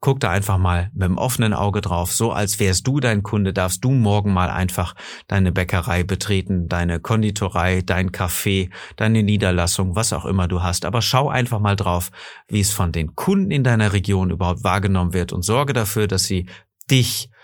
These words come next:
ähm, schon so einschätzen, wie du dich eingeschätzt haben willst, indem du das Pre-Framing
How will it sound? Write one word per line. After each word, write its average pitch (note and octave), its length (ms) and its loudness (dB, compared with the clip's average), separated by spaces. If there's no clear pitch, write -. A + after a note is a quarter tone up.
ähm, - 260 -6
schon G2 260 0
so A#2+ 200 2
einschätzen, G2 680 0
wie F#2 120 0
du G2+ 260 0
dich - 340 -4
eingeschätzt F#2+ 1200 -2
haben F2+ 320 0
willst, G#2+ 260 0
indem F#2+ 300 0
du F#2 80 -2
das E2 260 -4
Pre-Framing A2 960 2